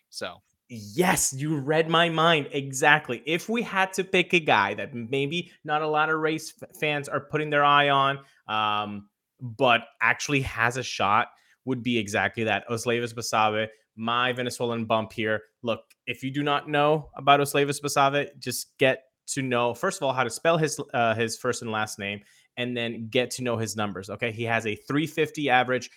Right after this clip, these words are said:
Speaker 2: three ninety-five on base. That's an eight ninety-five O P S, has one home run, eighty at-bats. This kid can do anything in the infield.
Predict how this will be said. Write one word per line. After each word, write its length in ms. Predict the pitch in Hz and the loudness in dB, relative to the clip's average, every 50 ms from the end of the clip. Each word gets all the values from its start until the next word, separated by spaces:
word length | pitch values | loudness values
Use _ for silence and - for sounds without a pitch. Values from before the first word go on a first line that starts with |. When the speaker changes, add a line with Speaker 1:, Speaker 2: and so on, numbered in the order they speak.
| _ _ _ - | _ _ _ -6
Speaker 2:
three 160 | 156 156 156 | -4 -2 -2
ninety-five 600 | 156 156 147 147 143 139 - 143 131 127 123 127 | -2 -2 -2 -2 -4 -4 0 2 2 2 2 2
on 200 | 123 123 123 117 | 0 -2 -2 -2
base. 260 | 110 117 117 117 113 | -2 -2 -2 -2 -4
That's 160 | - 120 - | -6 -10 -10
an 100 | 127 131 - - | -12 -14 -12 -10
eight 160 | - 139 143 139 | -6 -6 -6 -4
ninety-five 500 | 147 147 147 147 143 - 139 131 131 127 | -6 -6 -6 -6 -4 -2 0 0 0 0
O 140 | 131 131 | -2 -4
P 240 | - - - 139 123 | -4 -4 -2 2 4
S, 280 | 117 117 120 - - - _ - _ _ _ _ - | 6 6 4 2 -2 -8 _ -18 _ _ _ _ -8
has 140 | 120 117 110 | -6 -6 -4
one 340 | 117 113 117 123 131 143 151 | -4 -4 -2 0 0 0 0
home 340 | 131 139 139 139 139 135 131 | 0 0 0 0 0 2 2
run, 240 | 123 123 123 123 123 _ _ - | 2 4 2 2 -2 _ _ -2
eighty 300 | 147 151 151 156 160 156 | -2 -2 0 0 0 0
at-bats. 560 | 147 139 120 131 123 123 123 117 - - - _ _ _ _ _ _ - | 0 0 2 2 2 2 2 0 -4 -8 -12 _ _ _ _ _ _ -6
This 220 | 127 151 147 - | -4 -2 -2 -4
kid 340 | - - 160 156 151 151 - | -4 -2 0 0 0 0 -2
can 220 | - 143 127 120 | -4 -4 -4 -2
do 220 | 117 123 120 127 127 - - | 0 0 0 0 -2 -2 0
anything 380 | 143 143 156 156 135 160 160 | 0 2 2 2 0 0 0
in 100 | 156 147 | 0 0
the 100 | 147 143 | 0 0
infield. 580 | 104 143 143 139 139 - 143 139 139 135 131 - | 0 0 0 -2 -2 0 2 2 2 2 0 -2